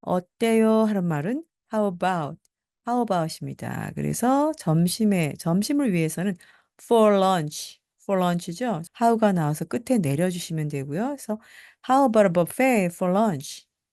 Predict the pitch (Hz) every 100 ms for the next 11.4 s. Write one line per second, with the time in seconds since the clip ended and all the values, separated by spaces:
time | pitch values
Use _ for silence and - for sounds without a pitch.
0 | _ _ _ _ _ - 262 247 220 202
1 | 170 165 - 226 262 233 175 165 170 160
2 | 160 143 - - - _ _ _ - 190
3 | 190 202 202 262 - 190 214 208 196 160
4 | 160 185 165 - 147 175 294 - _ _
5 | _ _ _ - 240 262 233 185 175 156
6 | 170 170 - - 240 214 190 185 - 185
7 | 180 165 147 - - _ _ _ _ _
8 | - 151 151 208 185 170 - 165 160 165
9 | 156 156 143 143 - - 170 - _ _
10 | _ _ 190 185 208 180 190 220 269 254
11 | 208 196 233 165